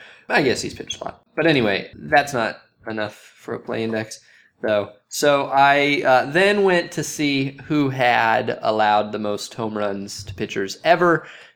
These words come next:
And, uh, the, for the career, it's, I think, Mickey Lolich. That's not that interesting.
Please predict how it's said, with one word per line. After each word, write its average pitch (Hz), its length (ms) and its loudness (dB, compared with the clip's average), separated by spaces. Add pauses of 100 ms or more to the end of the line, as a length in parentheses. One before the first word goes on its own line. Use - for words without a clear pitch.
And, 104 540 -2 (400)
uh, - 100 -6
the, 127 400 -4
for 135 180 -2
the 127 80 2
career, 160 380 6
it's, - 420 -4
I 101 80 -2
think, 104 320 -12 (100)
Mickey 107 380 -8
Lolich. 95 420 0 (140)
That's 120 240 -4
not 101 140 -2
that 98 120 0
interesting. 98 440 -8